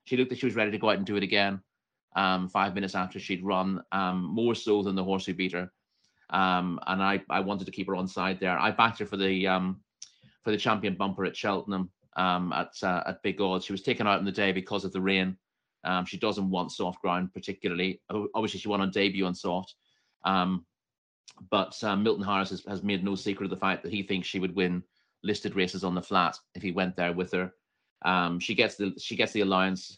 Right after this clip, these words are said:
<coughs> um, here, and I think, uh, she's got a big chance. The, the only downside is, you know, he's been, Milton's been saying she's coming here for quite a while, and h-, her price was ten and twelve to one two days ago.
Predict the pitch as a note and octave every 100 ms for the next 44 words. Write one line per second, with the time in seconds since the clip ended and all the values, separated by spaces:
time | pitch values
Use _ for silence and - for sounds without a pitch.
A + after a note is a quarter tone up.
0 | - - - - F#2+ G2 A2+ G#2+ G2+ G#2
1 | B2 - - G2+ - - G2 A#2+ G#2+ A2+
2 | F2+ A#2+ G2 F#2+ - - - G3+ - D#3+
3 | F#3 G3+ D3 C3 B2+ G#2+ G#2+ G#2+ G2+ -
4 | B2 G#2 G2 B2+ B2+ A#2+ - - _ A#2+
5 | C#3+ E3+ C3+ B2 A2 A#2+ A2 G#2+ A#2 G#2
6 | A#2+ A#2 G#2 G2 F#2 F#2+ A#2 G2+ F#2+ G2
7 | F2+ F2+ - _ _ - G#2 A2 - -
8 | A#2 A#2 - B2+ A#2+ G2+ B2+ A#2 G#2 G#2+
9 | G2+ F#2+ G#2+ G#2 F#2 G2 G2 F#2+ F#2+ E2+
10 | F#2